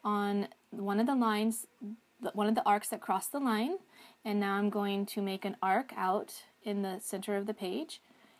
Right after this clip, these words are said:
and then I'm going to do the same thing on the other side and make another arc, and where the lines cross is going to be the corner of my square. So I'm just gonna go ahead and connect this point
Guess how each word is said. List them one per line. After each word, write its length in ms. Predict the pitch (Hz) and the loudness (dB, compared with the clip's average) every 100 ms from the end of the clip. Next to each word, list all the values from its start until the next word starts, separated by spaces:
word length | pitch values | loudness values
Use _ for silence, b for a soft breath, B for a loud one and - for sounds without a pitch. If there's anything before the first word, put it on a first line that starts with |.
| B - | B -4
and 200 | 202 196 | 0 0
then 140 | 196 | 0
I'm 100 | 196 | 0
going 200 | 196 190 | -2 -2
to 80 | 208 | 0
do 60 | |
the 60 | 190 | -2
same 300 | - 202 202 | 0 0 0
thing 220 | 214 208 | 0 0
on 120 | 190 | 0
the 140 | 180 - - | -4 -6 -4
other 300 | 208 254 277 | 0 0 -2
side 500 | - 190 175 190 233 240 | -4 -4 -4 -4 -4 -8
and 160 | 214 196 | -6 -4
make 180 | 190 190 | -4 -4
another 400 | 185 180 196 240 | -4 -2 -2 0
arc, 300 | 190 202 320 - - | 4 4 2 -6 -6
and 220 | 208 202 | -2 0
where 180 | 190 196 | 2 0
the 140 | 208 | 0
lines 400 | 202 190 190 196 | 0 -2 -2 -6
cross 500 | - - 170 349 - | -6 0 2 2 0
is 120 | 247 214 | -4 -2
going 260 | 196 190 | -2 -4
to 100 | 202 | -4
be 160 | 196 196 | -2 -2
the 140 | 190 | -2
corner 440 | - 214 202 202 - | -6 -2 0 0 -2
of 160 | 175 190 | -4 -4
my 160 | 170 | -8
square. 520 | 175 - - 156 - - B B B B | -8 -12 -8 -8 -8 -12 B B B B
So 100 | - | -6
I'm 80 | 190 | -2
just 160 | 196 | -2
gonna 160 | - 226 | 2 4
go 120 | 214 | 4
ahead 380 | 214 208 196 196 | 4 4 2 0
and 300 | - 190 190 | -4 -6 -6
connect 560 | - 202 196 220 247 - B B B B B _ _ | -6 -4 -2 -4 -6 -16 B B B B B _ _
this 540 | 208 196 202 - - - _ _ - | -2 -2 -2 -4 -8 -12 _ _ -4
point 520 | 233 220 330 339 | 2 2 2 -4